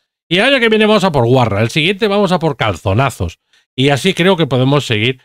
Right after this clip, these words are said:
hijo de puta también, eh, que hay que decirlo más. También podríamos, eh, ir mandándolo para que al final, eh, pues todos estemos orgullosos de todo lo que somos. Sin embargo, otros, eh, lo ven como un enfoque superficial, eh, que en lugar de desafiar los estereotipos, eh, que hay implantados,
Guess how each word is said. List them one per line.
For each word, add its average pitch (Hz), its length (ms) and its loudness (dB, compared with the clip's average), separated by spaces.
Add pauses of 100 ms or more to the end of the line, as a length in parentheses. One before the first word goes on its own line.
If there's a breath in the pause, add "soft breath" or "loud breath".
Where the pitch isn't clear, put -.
(120)
hijo 135 240 -2
de 120 120 0
puta 147 340 -2
también, 113 580 -2
eh, 104 120 -10
que 131 100 -4
hay 135 80 -2
que 139 100 -2
decirlo 120 440 2
más. 131 240 -2 (280)
También 143 260 0
podríamos, 127 600 -2
eh, 104 340 -2
ir 117 120 0
mandándolo 131 380 0
para 139 180 0
que 131 80 -4
al 127 80 -2
final, 135 320 -2 (260)
eh, 123 120 -2
pues 113 240 -4
todos 127 260 0
estemos 117 400 -4
orgullosos 107 540 -2
de 110 80 -2
todo 104 260 -2
lo 98 100 -2
que 101 120 -6
somos. 92 340 -6 (220)
Sin 190 100 2
embargo, 214 460 2
otros, 170 420 0
eh, 147 220 2
lo 143 160 2
ven 156 180 0
como 151 260 -2
un 156 120 2
enfoque 151 420 0
superficial, 123 840 -4 (160)
eh, 120 240 0
que 131 100 -2
en 123 80 2
lugar 151 340 2
de 151 260 2
desafiar 143 580 0
los 127 180 0
estereotipos, 143 800 -2
eh, 101 140 -6
que 123 100 -4
hay 127 140 0
implantados, 127 640 -2